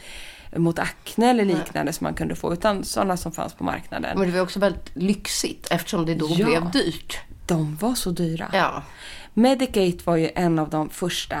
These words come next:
Speaker 1: Den låg ju över
Speaker 2: Mm.
Speaker 1: tusenlappen. Transderma, så var mitt första
Speaker 2: Mm.
Speaker 1: retinolserum som jag älskar än idag. Tycker det är fantastiskt, Transderma A Retinol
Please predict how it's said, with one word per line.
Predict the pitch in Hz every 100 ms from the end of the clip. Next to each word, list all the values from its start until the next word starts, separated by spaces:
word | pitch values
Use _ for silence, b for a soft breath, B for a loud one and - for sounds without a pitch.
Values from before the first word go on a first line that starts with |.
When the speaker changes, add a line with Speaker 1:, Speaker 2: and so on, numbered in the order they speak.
| -
Speaker 1:
Den | 185 196
låg | 175 160
ju | 170
över | - 226 208 175
Speaker 2:
Mm. | 156
Speaker 1:
tusenlappen. | 143 180 156 151 - - - - - 180 B B -
Transderma, | 226 214 202 196 247 190 202 285 - - - B B
så | - 220
var | 208
mitt | 208 233 311 - -
första | - - 190 - - 165
Speaker 2:
Mm. | 175 170
Speaker 1:
retinolserum | 175 180 175 165 156 - - - 269 226 - - 185 196 - B B
som | - 180
jag | 160 - - - -
älskar | 233 180 165 - - 214
än | 143 156
idag. | 165 262 190 -
Tycker | - 170
det | 170
är |
fantastiskt, | - 180 180 262 - 180 -
Transderma | - 175 - - - 73 - -
A | 180 160 170 165
Retinol | 175 170 170 175 170 160 -